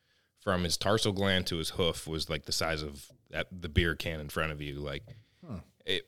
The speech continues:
Speaker 1: it was almost like a baseball bat, and it was
Speaker 2: Yeah.
Speaker 1: hard as a rock. Um, I actually skinned it out, and it was all bone. So I think years ago, in the photo that I have from eighteen, he's had that leg, and he's lived with it for a long time. So it, it was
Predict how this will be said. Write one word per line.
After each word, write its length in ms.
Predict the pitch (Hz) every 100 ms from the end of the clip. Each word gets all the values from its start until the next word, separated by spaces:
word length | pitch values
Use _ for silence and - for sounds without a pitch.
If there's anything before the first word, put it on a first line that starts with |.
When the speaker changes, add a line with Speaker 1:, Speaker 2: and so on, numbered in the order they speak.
| -
Speaker 1:
it 80 | 135
was 160 | 120
almost 240 | 117 104 107
like 100 | 82
a 60 |
baseball 520 | 73 98 90 - 76 71
bat, 260 | - 67 -
and 120 | 98
it 80 | 104
was 120 | 113
Speaker 2:
Yeah. 40 | 90
Speaker 1:
hard 460 | - - 131 123
as 120 | 120
a 60 | 104
rock. 500 | 87 80 80 - - - -
Um, 260 | 80 78 71
I 80 | 101
actually 240 | 123 98
skinned 360 | - - 104 87
it 80 | 82
out, 200 | 85 76
and 80 |
it 80 | 78
was 140 | 80 82
all 140 | 85
bone. 380 | 71 85 73 67 - _ - - -
So 120 | -
I 80 | 92
think 220 | 135 101
years 240 | 92 117 98
ago, 320 | 85 80 80
in 120 | 80
the 140 | 87 76 _
photo 320 | - 127 135 101
that 160 | 85
I 60 | 80
have 240 | 87 85
from 180 | 87 82
eighteen, 720 | 82 98 - 110 101 78 71 _ _
he's 180 | 90 82
had 300 | - 95 85
that 200 | 85 62
leg, 380 | 78 82 67 - - _ _ _ _
and 500 | 82 82 78 76 76 - _ _ _ _ _ - _ -
he's 280 | - 87 85
lived 220 | 104 85
with 140 | 82
it 60 | 80
for 120 | 87
a 40 | 82
long 220 | 85 85
time. 220 | 87 78
So 220 | - 82
it, 100 | 85 82
it 60 | 82
was 260 | 82 -